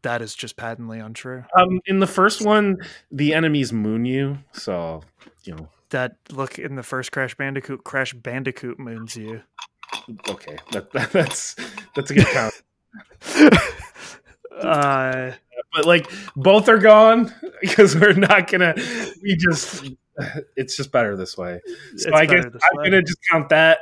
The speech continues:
Speaker 2: as, like, you cut Spyro, or I cut Crash, you but cut
Speaker 1: Yeah.
Speaker 2: Spyro, so it's back to me.
Speaker 1: Yeah.
Speaker 2: Uh, Sly Cooper?
Speaker 1: Absolutely not.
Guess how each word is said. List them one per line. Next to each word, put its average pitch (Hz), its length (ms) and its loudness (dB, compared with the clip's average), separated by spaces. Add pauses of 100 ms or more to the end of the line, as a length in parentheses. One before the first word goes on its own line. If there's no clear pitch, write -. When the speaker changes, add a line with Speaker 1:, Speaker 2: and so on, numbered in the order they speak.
Speaker 2:
as, 143 300 0
like, 135 220 0
you 143 260 -2
cut 139 260 -2
Spyro, 131 480 0
or 135 240 -4
I 120 120 0
cut 123 360 -2
Crash, 135 460 0
you 123 100 -4
but 117 220 -6
cut 135 240 0
Speaker 1:
Yeah. 127 120 -8
Speaker 2:
Spyro, 127 260 2 (100)
so - 140 -20
it's - 100 -16
back 113 260 -4
to 110 80 -14
me. 117 260 -6
Speaker 1:
Yeah. 76 180 -8 (1120)
Speaker 2:
Uh, 107 360 -4 (480)
Sly 127 280 -2
Cooper? 139 520 -8 (760)
Speaker 1:
Absolutely 120 720 -10
not. 123 220 -16